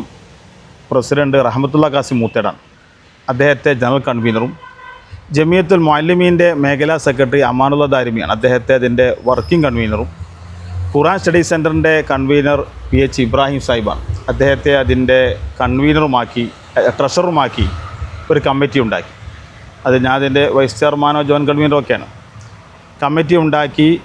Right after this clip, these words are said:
ഞങ്ങൾ നിരന്തരം പള്ളികളിൽ നിന്നും മദ്രസകളിൽ നിന്നും കളക്ഷൻ നടത്തി ഏകദേശം പതിനെട്ട്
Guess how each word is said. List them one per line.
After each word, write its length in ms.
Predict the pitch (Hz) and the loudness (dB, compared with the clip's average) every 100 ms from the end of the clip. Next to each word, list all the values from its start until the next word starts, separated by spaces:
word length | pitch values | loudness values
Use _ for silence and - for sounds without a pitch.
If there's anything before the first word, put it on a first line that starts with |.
| - | -6
ഞങ്ങൾ 260 | 151 147 156 160 | -4 0 0 0
നിരന്തരം 480 | 139 143 143 147 156 151 | 2 2 2 2 0 0
പള്ളികളിൽ 420 | 135 131 143 143 | -2 0 2 2
നിന്നും 160 | 139 143 | 0 0
മദ്രസകളിൽ 480 | 131 131 127 143 143 131 | 2 0 0 0 0 0
നിന്നും 220 | 127 143 160 - | 0 -2 -6 -10
കളക്ഷൻ 320 | - 127 120 139 | -4 -4 0 0
നടത്തി 320 | 131 113 135 156 - - - - - - - - - 131 | 0 -2 -2 -4 -6 -20 -20 -20 -20 -20 -20 -20 -8 0
ഏകദേശം 420 | 139 151 135 151 143 143 | 2 2 2 -2 -2 -2
പതിനെട്ട് 460 | 135 160 160 - | 0 0 -2 -2